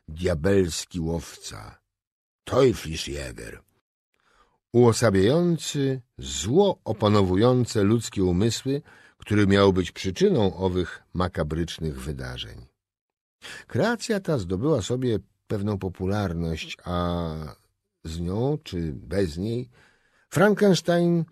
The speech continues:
otoczył się wyjątkowo złą sławą, dobrze znaną w Europie. Na tym jednak historia się nie skończyła. Jej dalsze rozdziały dopisały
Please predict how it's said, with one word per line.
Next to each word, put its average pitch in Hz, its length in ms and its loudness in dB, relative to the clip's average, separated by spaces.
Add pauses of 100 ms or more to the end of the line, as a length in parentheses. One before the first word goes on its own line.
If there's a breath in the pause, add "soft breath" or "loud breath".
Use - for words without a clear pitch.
(240 soft breath)
otoczył 143 480 2
się 123 140 4
wyjątkowo 117 680 4
złą 85 360 -2
sławą, 65 680 -12 (180)
dobrze 92 400 0
znaną 78 360 -4
w - 120 -14
Europie. 69 640 -10 (1080 loud breath)
Na 104 140 2
tym 98 200 2
jednak 95 340 0
historia 82 480 -6
się 92 140 -6
nie 87 120 -4
skończyła. 73 640 -12 (1040 soft breath)
Jej 104 280 4
dalsze 226 400 6
rozdziały 117 720 2
dopisały 147 880 0